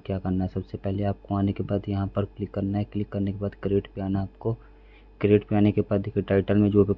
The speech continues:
title डालना है title डाल लीजिएगा। description में जो डालना है आपका जो भी हो, hashtag जो यूज़ करना चाहते हैं। privacy में जो आपको जी-, कितने बजे जो करना है तो कर लीजिएगा, इतना तो आप जानते होंगे। उसके बाद आपको select image में आना है, जो भी आपका इमेज है, जैसे कि यहाँ पर मैं अपना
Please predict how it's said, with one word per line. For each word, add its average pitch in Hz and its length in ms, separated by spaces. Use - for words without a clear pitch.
title 98 280
डालना 101 240
है 101 80
title 98 300
डाल 104 180
लीजिएगा। 101 320
description 101 580
में 104 100
जो 101 100
डालना 101 300
है - 0
आपका 98 220
जो 98 200
भी 98 160
हो, 98 220
hashtag 95 420
जो 98 80
यूज़ 95 220
करना 95 220
चाहते 95 300
हैं। 98 60
privacy 101 400
में 101 140
जो 101 140
आपको 98 220
जी-, 92 140
कितने - 240
बजे 98 240
जो 98 80
करना 98 300
है 92 60
तो 98 100
कर - 120
लीजिएगा, 95 420
इतना - 340
तो 98 120
आप 95 180
जानते 92 280
होंगे। 98 240
उसके - 200
बाद 104 200
आपको 104 220
select 101 360
image 101 280
में 101 100
आना 98 80
है, 98 100
जो 101 120
भी 104 100
आपका 101 320
इमेज 98 360
है, 101 200
जैसे 98 280
कि 95 60
यहाँ 101 120
पर 101 120
मैं 98 140
अपना 95 220